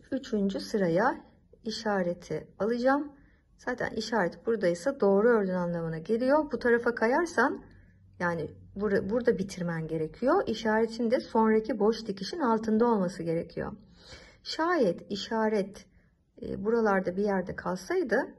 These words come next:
yanlış örmüş olacaktın. O zaman geriye dönüp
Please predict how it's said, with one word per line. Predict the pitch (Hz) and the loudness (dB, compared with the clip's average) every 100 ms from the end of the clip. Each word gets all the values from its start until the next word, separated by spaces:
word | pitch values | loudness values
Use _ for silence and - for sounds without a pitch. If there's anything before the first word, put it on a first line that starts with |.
| - | -10
yanlış | 294 302 294 233 | -6 -4 -4 -2
örmüş | 185 180 - | -2 -4 -6
olacaktın. | 202 226 285 294 302 320 | -6 0 0 0 -6 -4
O | 208 | -2
zaman | 220 240 302 240 | 2 2 2 4
geriye | 214 220 254 | 4 6 6
dönüp | 208 226 370 | 6 2 0